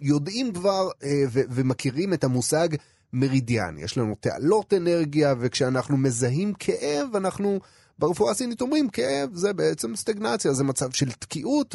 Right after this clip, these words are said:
וברגע שאני עובד על המרידיאן, עובד על האזור, אמ, ככה אנחנו בעצם מניעים, יוצרים תנועה, וככה בעצם משחררים את הכאב, משחררים את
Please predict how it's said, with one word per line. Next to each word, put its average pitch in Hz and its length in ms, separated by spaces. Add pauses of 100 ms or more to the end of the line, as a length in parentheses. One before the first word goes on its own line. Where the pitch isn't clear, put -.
וברגע 147 600
שאני 120 180
עובד 147 320
על 170 80
המרידיאן, 127 540
עובד 135 280
על 143 100
האזור, 131 640 (500)
אמ, 120 600 (100)
ככה 143 240
אנחנו 135 240
בעצם 135 360
מניעים, 131 760
יוצרים 123 400
תנועה, 160 380 (140)
וככה 160 600
בעצם 139 320
משחררים 127 600
את 113 140
הכאב, 160 400
משחררים 123 540
את 123 120